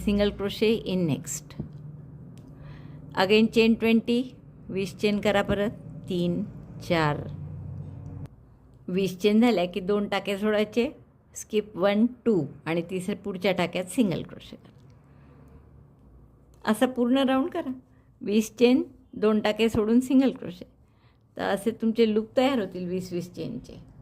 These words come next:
हा राऊंड झाला आपला आणि वीस वीस चेनचे असे लूप जे आलेले आहेत, हे चोवीस लूप आले आहेत, कारण बहात्तर टाके होते आपले. तर आपण ह्या शेवटच्या न-, वीस चेन झाल्यानंतर पहिल्या याच्याशी आपण स्लिप स्टिचनी जोडून घेऊ.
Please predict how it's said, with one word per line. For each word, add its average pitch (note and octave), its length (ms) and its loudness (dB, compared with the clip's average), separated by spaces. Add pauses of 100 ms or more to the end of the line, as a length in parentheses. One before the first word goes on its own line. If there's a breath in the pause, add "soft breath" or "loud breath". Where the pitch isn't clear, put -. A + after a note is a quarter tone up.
(600)
हा G3 160 -4
राऊंड F#3+ 220 0
झाला F#3 220 4
आपला F3+ 260 0
आणि A3+ 280 2
वीस F#3+ 320 -2
वीस A3+ 300 4
चेनचे G#3 420 4
असे G3 380 2
लूप G3+ 140 0 (120)
जे G#3+ 80 6
आलेले G3 360 2
आहेत, D#3+ 200 2
हे F3 200 -2
चोवीस A3+ 560 4
लूप G3+ 160 2
आले E3+ 180 2
आहेत, - 200 -6
कारण F#3 220 -2
बहात्तर F#3 360 -2
टाके G#3+ 280 -2
होते C4+ 180 -2
आपले. - 260 -6 (600 loud breath)
तर F#3+ 60 4
आपण A3 320 4
ह्या G#3+ 240 4 (140)
शेवटच्या G#3+ 540 -2 (120)
न-, F#3+ 420 -4
वीस G3+ 260 -2
चेन G#3+ 220 4
झाल्यानंतर G3 680 2 (680 loud breath)
पहिल्या G3+ 400 4
याच्याशी F#3+ 460 -2
आपण F#3+ 260 -4
स्लिप G#3 280 -2
स्टिचनी F3+ 500 -6
जोडून F3 340 -2
घेऊ. - 240 -10